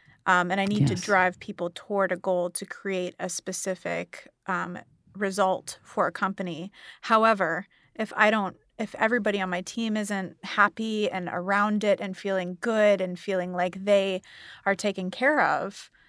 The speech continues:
Speaker 1: then we're never going to be able to achieve that goal, right? So it's like that, that crazy driven, you know, part of my brain. I've learned to balance that over the years with the
Speaker 2: Yeah, because,
Speaker 1: you
Speaker 2: you
Speaker 1: know.
Speaker 2: know, the thing is, is that you're still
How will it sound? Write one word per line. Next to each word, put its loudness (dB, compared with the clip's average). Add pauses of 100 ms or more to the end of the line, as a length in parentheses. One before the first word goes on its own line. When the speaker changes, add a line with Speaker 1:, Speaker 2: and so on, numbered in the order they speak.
(200)
Speaker 1:
then 2
we're 0
never 0
going -4
to -8
be -2
able 0
to -6
achieve -12
that -2
goal, -4
right? 2
So 4 (460)
it's -2
like 4
that, 6 (100)
that -4
crazy -2 (120)
driven, -2
you -4
know, -2
part 0
of -8
my -6
brain. -2
I've -2
learned -4
to -10
balance -4
that -2 (600)
over -2
the -4
years -6
with 0 (160)
the -6 (220)
Speaker 2:
Yeah, 2
because, 4 (220)
Speaker 1:
you -4
Speaker 2:
you -2
Speaker 1:
know. 4
Speaker 2:
know, 6
the 4
thing 10
is, 8
is -2
that 4
you're 6
still 6